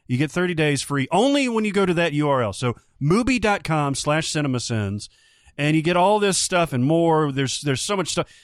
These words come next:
There's an interesting movie called Venus and Fur that I don't have time to get into right now, but it's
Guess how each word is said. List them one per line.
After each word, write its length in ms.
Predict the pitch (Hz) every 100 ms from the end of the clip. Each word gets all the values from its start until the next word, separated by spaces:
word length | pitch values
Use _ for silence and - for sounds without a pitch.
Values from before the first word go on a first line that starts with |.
| -
There's 360 | 147 135 - -
an 100 | 143
interesting 380 | 175 185 180 180
movie 220 | 170 165
called 300 | 160 151 135
Venus 260 | 139 156 143
and 120 | 135
Fur 280 | - 147 139
that 160 | 120 117
I 180 | 117 117 - _ -
don't 180 | 131 160
have 100 | 165 143
time 200 | 160 147
to 60 |
get 120 | 131 127
into 260 | 123 127
right 180 | 117 117
now, 160 | 117 110
but 100 | 107
it's 280 | 104 -